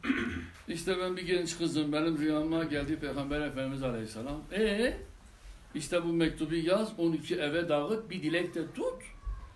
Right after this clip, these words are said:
Senin muradın yerine gelecek. Bunu hatırlayanlar, bayağı yaşı ileri olanlar oluyor. Ha bak, gördünüz mü? Şimdi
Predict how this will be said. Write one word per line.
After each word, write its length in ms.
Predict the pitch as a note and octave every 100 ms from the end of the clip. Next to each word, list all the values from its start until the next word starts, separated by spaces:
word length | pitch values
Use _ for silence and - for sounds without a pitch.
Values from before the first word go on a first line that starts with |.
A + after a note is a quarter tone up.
| -
Senin 300 | - D3 D#3+
muradın 340 | D3+ C#3+ C#3 C#3
yerine 260 | A#2+ A2
gelecek. 380 | G2+ G2 F#2+ - - - - - - - - - - D3+ C#3+ C#3 B2+ - -
Bunu 220 | D#3 F#3
hatırlayanlar, 720 | F#3 F3 E3 F#3 F#3 A3+ A3+ - - - - - - - - - - - - -
bayağı 200 | A#3 G3
yaşı 220 | F#3+ - A3+
ileri 280 | G3+ G3
olanlar 360 | G3 F3 E3 D3+
oluyor. 240 | A2+ A#2
Ha 120 | C3+ F3
bak, 120 | C4 - - - -
gördünüz 380 | A3 G#4+ D4+ A#3+
mü? 140 | - - - - - - - -
Şimdi 240 | - D#3+